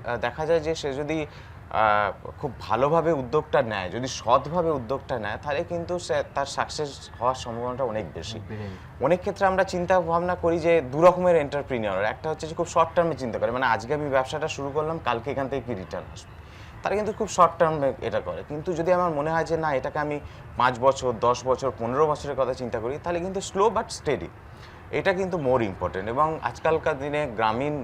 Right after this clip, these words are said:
Speaker 1: বাংলার কথাটা বলছি, প্রচুর মানুষ কিন্তু ছোট ছোট ব্যবসা কর্ম করছে এবং এটা একটা জোয়ার এসছে, আমি বলতে চাইবো যে, আহ, যে যেখানে মানুষের মধ্যে ওই যে মেয়ের বাবা হয়তো আগামী দিনে খুঁজবে না যে চাকরি করে কিনা, হয়তো খুঁজবে সেখানে যে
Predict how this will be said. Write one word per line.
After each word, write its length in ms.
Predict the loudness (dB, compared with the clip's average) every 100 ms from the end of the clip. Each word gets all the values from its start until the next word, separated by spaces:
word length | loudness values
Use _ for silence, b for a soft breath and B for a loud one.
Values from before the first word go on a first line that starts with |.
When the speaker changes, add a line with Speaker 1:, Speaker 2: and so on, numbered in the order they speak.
| 0
Speaker 1:
বাংলার 380 | 0 2 2 2
কথাটা 320 | 0 0 0
বলছি, 240 | 0 -4 -8
প্রচুর 580 | -8 -8 -8 -6 -4 -2
মানুষ 400 | 2 2 2 -4
কিন্তু 200 | -6 -8
ছোট 200 | -8 -8
ছোট 180 | -8 -6
ব্যবসা 400 | -2 -2 -2 -4
কর্ম 320 | -2 -2 -4 -6
করছে 300 | -8 -6 -4
এবং 220 | -2 -2
এটা 140 | -2
একটা 240 | -2 -2 -2 B B -10
জোয়ার 320 | 0 10 10 10
এসছে, 260 | 4 -2
আমি 140 | -2 2
বলতে 320 | 4 2 -2
চাইবো 300 | -4 -4 -6
যে, 240 | -4 -4 -6 B B B -6
আহ, 440 | -4 -2 -2 -4
যে 160 | -4 -4
যেখানে 360 | -4 -2 -2
মানুষের 380 | -2 -4 -2 -2
মধ্যে 440 | -2 -2 0 0 -2 B -6
ওই 120 | -2
যে 80 | -2
মেয়ের 300 | 2 4 6
বাবা 260 | 8 8 8
হয়তো 180 | 6
আগামী 260 | 6 6 2
দিনে 180 | 0 -2 -2
খুঁজবে 300 | -4 0 4
না 120 | 6
যে 140 | 6 4
চাকরি 400 | 2 2 0 2
করে 240 | 2 2
কিনা, 240 | -4 -6
হয়তো 280 | -2 -2 -2 -4
খুঁজবে 300 | -8 -2 -2
সেখানে 320 | 0 -2 -2
যে 260 | 0 0